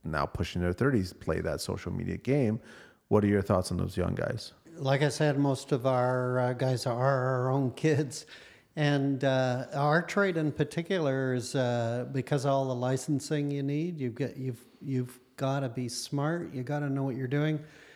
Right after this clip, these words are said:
Speaker 2: Uh, now with all the hydronics that we get into and the pump stations and how that all interacts, it's an interesting trade, and these kids are s-,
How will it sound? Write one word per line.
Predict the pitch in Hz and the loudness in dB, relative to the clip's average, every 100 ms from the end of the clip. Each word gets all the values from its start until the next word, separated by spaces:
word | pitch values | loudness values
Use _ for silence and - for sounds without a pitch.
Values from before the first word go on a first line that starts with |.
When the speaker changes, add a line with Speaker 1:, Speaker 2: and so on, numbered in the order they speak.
| - _ - | -20 _ -10
Speaker 2:
Uh, | 127 123 123 | -6 -4 -4
now | 123 127 135 | -2 0 0
with | 123 123 | -2 -2
all | 123 120 131 | -2 0 0
the | 110 | 0
hydronics | 131 123 117 127 127 135 135 - | 0 0 0 0 0 -2 -4 -4
that | 151 | -2
we | 127 147 | 2 2
get | 135 135 | 2 2
into | 143 139 139 - 139 139 | 2 0 0 0 2 2
and | 123 | 0
the | |
pump | 113 - 143 | -2 2 0
stations | 131 - 143 139 - 139 127 135 | 0 0 2 0 -2 -4 -2 -4
and | 120 | -2
how | 131 131 | 0 0
that | 131 131 | 0 0
all | 127 127 | 0 0
interacts, | 135 135 131 131 127 - - - - | 0 0 0 0 -4 -14 -20 -20 -18
it's | - 151 151 | -6 -6 -2
an | 143 135 | 0 2
interesting | 147 165 156 160 - 165 147 | 2 2 2 -2 0 0 0
trade, | 139 - 156 160 180 | 0 2 2 4 0
and | 160 131 | 0 0
these | 127 120 | -2 -4
kids | - 160 139 | -4 -4 -2
are | 135 | -6
s-, | - | -6